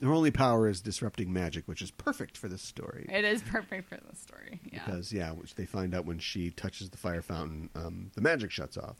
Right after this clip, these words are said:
Speaker 1: Yeah.
Speaker 2: Eventually, Loki reveals himself, and you think, "Well, this is not great." Uh,
Speaker 1: Yeah.
Speaker 2: and he summons a bunch of frost giants.
Speaker 1: <laughs> I
Speaker 2: Uh,
Speaker 1: know, right?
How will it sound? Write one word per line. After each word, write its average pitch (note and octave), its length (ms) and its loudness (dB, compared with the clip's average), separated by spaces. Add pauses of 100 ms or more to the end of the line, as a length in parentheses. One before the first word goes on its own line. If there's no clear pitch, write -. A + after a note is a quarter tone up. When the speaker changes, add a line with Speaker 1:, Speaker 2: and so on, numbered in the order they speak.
Speaker 1:
Yeah. C#3 300 -8 (440)
Speaker 2:
Eventually, G#3 280 10
Loki F#3+ 320 10
reveals G#3 360 12
himself, G3 520 6
and D3 100 2
you C3+ 60 4
think, D3 220 6
"Well, G3 80 8
this G#2+ 140 6
is F#2+ 380 -8
not F#2 200 -4
great." G2+ 260 4 (720)
Uh, G#2 220 2
Speaker 1:
Yeah. G2+ 300 2
Speaker 2:
and A#2 80 4
he A2 80 4
summons B2+ 320 2
a A2 40 0
bunch G#2 160 0
of F2+ 80 -8
frost C#3+ 320 2
giants. B2 640 2 (160)
Speaker 1:
<laughs> G3+ 180 -6
I F#2+ 340 2
Speaker 2:
Uh, F#2 60 0
Speaker 1:
know, F3+ 220 0
right? F3 300 -4